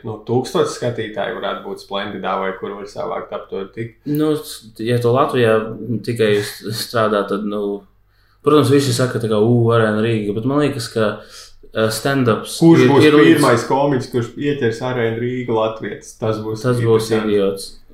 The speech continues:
Speaker 2: <laughs> Tā kā,
Speaker 1: Jā,
Speaker 2: un tas ir
Speaker 1: Kungrāns varētu, man liekas, pacelt. Viņam pietiek enerģijas visai,
Speaker 2: Nu, ja
Speaker 1: jā.
Speaker 2: viņš uztaisa vienu izrādi, un tā kā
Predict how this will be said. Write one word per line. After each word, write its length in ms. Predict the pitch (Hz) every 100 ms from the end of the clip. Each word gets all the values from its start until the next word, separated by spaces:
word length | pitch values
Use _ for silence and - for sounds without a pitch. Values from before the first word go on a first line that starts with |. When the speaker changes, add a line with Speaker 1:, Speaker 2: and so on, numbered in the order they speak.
| -
Speaker 2:
<laughs> 360 | - - - -
Tā 80 | 123
kā, 40 |
Speaker 1:
Jā, 120 | 120 101 -
Speaker 2:
un 80 | 123
tas 120 | 143
ir 60 | 359
Speaker 1:
Kungrāns 320 | - 131 117
varētu, 380 | 156 160 110 110
man 120 | 113
liekas, 200 | 110 110
pacelt. 420 | 120 123 113 104
Viņam 240 | 131 135 117
pietiek 360 | 139 110 110
enerģijas 480 | 113 101 101 107 110
visai, 260 | 117 113 110
Speaker 2:
Nu, 60 | 131
ja 60 | 160
Speaker 1:
jā. 40 |
Speaker 2:
viņš 140 | 151 147
uztaisa 400 | 131 127 113 107
vienu 320 | 120 135 117
izrādi, 540 | 127 135 113 120 107 104
un 100 | 110
tā 120 | 107
kā 140 | 107